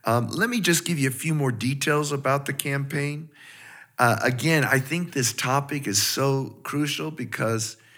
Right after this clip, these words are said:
it's laying a foundation for all of the small groups we're gonna have this year. Uh, the core foundation of relational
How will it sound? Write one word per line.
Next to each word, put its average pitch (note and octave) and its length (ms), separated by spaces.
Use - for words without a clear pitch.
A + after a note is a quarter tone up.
it's C#3 200
laying E3 400
a C#3+ 40
foundation B2 840
for G2 320
all C3+ 240
of C#3 100
the A2+ 120
small A2 340
groups G#2 320
we're G2+ 80
gonna G2 160
have G2 240
this F#2+ 240
year. F2 220
Uh, G#2+ 200
the A2 160
core E3 460
foundation A#2 1160
of G#2+ 540
relational G#2+ 1000